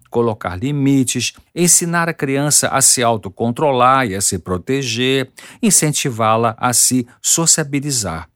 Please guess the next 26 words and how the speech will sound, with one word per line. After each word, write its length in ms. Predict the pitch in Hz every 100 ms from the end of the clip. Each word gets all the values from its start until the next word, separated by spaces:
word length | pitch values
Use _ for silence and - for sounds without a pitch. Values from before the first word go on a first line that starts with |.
| -
Quando 200 | 240 220
esses 300 | 165 151 120
estímulos 640 | 104 - - 139 123 -
não 340 | 120 190 262
acontecem, 880 | 233 - 120 113 131 143 139 - 135 - -
ou 120 | 151
quando, 360 | 165 196 170 -
além 260 | 160 214
disso, 480 | 151 127 123 - 101 - - -
existem 540 | 135 123 160 170 151
atitudes 580 | 139 - 120 135 131 120 123
abusivas 920 | 151 143 120 - - 202 247 147 120
para 260 | - 120 113
com 100 | 113
a 100 | 113
criança, 580 | 104 123 185 175 117
como 320 | - 151 139 113 - -
xingar 460 | - 208 160 170
a 40 | 151
criança, 580 | 120 110 135 139 127
espancar, 680 | 113 - 123 101 - 123 123
gritar, 640 | 113 123 113 113 123 120 104 - - -
usar 240 | 123 147
apelidos 380 | 143 120 107 113
depreciativos, 1040 | 113 127 120 117 90 - 117 143 135 110
né? 140 | 113